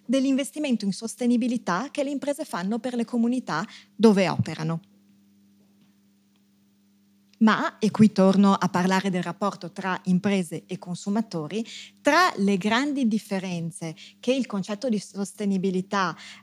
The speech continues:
eh, sta, eh, abituandoci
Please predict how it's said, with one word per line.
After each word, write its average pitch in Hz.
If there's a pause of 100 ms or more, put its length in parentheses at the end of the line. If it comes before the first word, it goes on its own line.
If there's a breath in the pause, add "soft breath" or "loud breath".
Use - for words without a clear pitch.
eh, 175
sta, 202
eh, 156 (760)
abituandoci 240